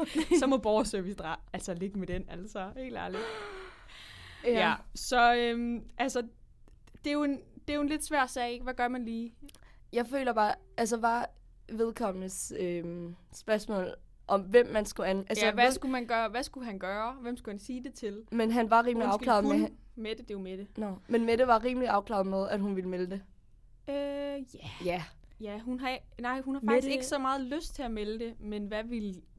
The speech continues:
Speaker 2: øh, hesten
Speaker 1: Nå,
Speaker 2: gøre?
Speaker 1: okay.
Speaker 2: Øhm, og hvor melder man det?
Speaker 1: Ah, okay. Der må man også sige det der op på hesten, og,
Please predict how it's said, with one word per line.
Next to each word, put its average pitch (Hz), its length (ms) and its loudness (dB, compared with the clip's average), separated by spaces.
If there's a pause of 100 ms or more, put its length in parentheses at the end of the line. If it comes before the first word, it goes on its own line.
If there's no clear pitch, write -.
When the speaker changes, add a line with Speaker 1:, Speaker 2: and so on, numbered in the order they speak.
(120)
Speaker 2:
øh, 185 480 -6
hesten 202 300 -6
Speaker 1:
Nå, 240 560 -2
Speaker 2:
gøre? - 280 -2
Speaker 1:
okay. 196 360 -6 (480)
Speaker 2:
Øhm, 180 500 -8
og 196 120 -6
hvor 214 180 -4
melder 180 240 -6
man 156 220 -14
det? - 80 -8 (420)
Speaker 1:
Ah, 214 140 -8 (140)
okay. 196 280 -10 (260)
Der 214 120 0
må 233 100 4
man 175 200 2
også 175 160 2
sige 202 120 -4
det 196 140 0
der 190 80 4
op - 280 0
på 226 80 -2
hesten, 208 440 -4
og, 196 140 -2